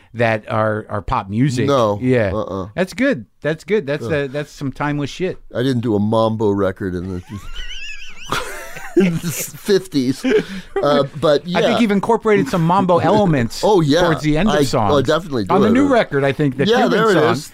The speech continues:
Speaker 2: Uh, the
Speaker 1: right?
Speaker 2: Celia Cruz thing.
Speaker 1: Yeah, yeah,
Speaker 2: Uh,
Speaker 1: yeah.
Speaker 2: she was the queen of the mambo.
Speaker 1: Yeah, yeah.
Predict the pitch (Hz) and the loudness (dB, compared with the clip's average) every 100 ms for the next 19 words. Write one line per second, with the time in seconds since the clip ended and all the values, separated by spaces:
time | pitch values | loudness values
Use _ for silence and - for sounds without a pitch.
0 | - 139 151 226 233 190 190 - 220 196 | -2 0 2 2 2 2 0 0 -2 -2
1 | - - 226 220 233 208 220 175 180 139 | -2 2 4 4 4 4 4 2 2 0
2 | 131 165 170 156 151 160 165 180 214 214 | -2 2 2 2 0 -2 0 0 0 0
3 | 185 185 | 0 -2